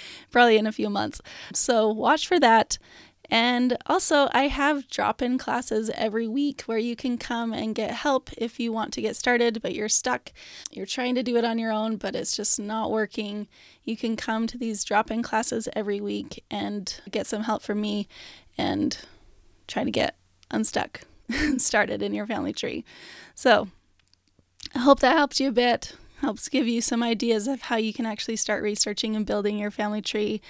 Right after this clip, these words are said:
because that's really at the root of knowing your ancestors. You need to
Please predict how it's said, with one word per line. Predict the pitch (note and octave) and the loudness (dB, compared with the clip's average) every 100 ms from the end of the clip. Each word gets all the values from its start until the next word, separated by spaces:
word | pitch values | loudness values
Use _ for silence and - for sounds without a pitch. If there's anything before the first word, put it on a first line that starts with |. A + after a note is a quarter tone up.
| - - - G#3 | -18 -18 -6 -4
because | G#3 B3 | -2 0
that's | A3+ B3+ - | 2 2 2
really | D#4 D#4 C#4 | 2 4 4
at | A#3 | 2
the | A#3 | 2
root | G#3 G#3+ G#3 - | 4 4 4 0
of | A#3 A3+ G#3 | 0 0 0
knowing | A3 A3 A3 A3 A3+ G#3+ | 0 2 2 2 0 2
your | G#3 G#3+ | 2 2
ancestors. | G#3 A3 - - - A#3+ G#3 - - - - - | 2 0 0 -2 -2 -2 -2 -4 -8 -16 -12 0
You | A#3+ | 2
need | A#3+ A#3 | 4 2
to | - B3 A#3+ A#3 B3 | 2 2 2 0 -2